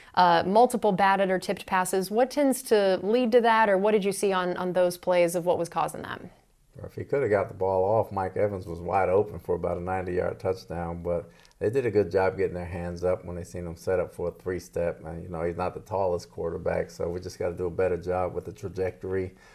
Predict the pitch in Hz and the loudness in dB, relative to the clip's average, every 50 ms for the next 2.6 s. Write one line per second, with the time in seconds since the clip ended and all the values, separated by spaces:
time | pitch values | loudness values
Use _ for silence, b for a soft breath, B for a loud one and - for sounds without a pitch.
0 | b b b - 87 90 90 90 87 87 - - 101 98 95 92 87 85 82 90 | b b b -6 -2 -2 0 0 -2 -4 -4 -4 -4 -4 -4 -4 -4 -6 -4 -4
1 | 95 92 87 82 85 85 85 85 - - 87 85 82 - 95 87 87 85 82 85 | -6 -4 -4 -2 -2 0 -2 -2 -4 -6 -8 -10 -10 -10 -10 -8 -8 -6 -6 -6
2 | - 82 82 - - 87 90 85 - - 82 85 | -6 -8 -10 -10 -10 -10 -10 -10 -10 -10 -12 -14